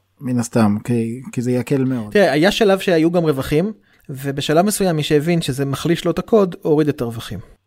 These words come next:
Speaker 1: כן. אז יש לי בעצם שתי שאלות. שאלה ראשונה, אני חושב שהיא די ברורה. אה, אני מניח שלא היה ל-, לשני הצדדים שחולקים את המסר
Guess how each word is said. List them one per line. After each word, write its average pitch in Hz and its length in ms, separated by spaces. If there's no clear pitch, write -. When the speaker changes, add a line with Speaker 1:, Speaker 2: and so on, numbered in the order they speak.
Speaker 1:
כן. 113 120
אז 131 120
יש 190 180
לי 196 120
בעצם 170 340
שתי 151 200
שאלות. 117 320
שאלה 170 200
ראשונה, 156 400
אני 143 120
חושב 135 260
שהיא 135 220
די 127 260
ברורה. 113 600
אה, 127 360
אני 127 80
מניח 147 300
שלא 147 300
היה 147 240
ל-, 135 100
לשני 127 480
הצדדים 139 560
שחולקים 135 640
את 135 120
המסר 131 680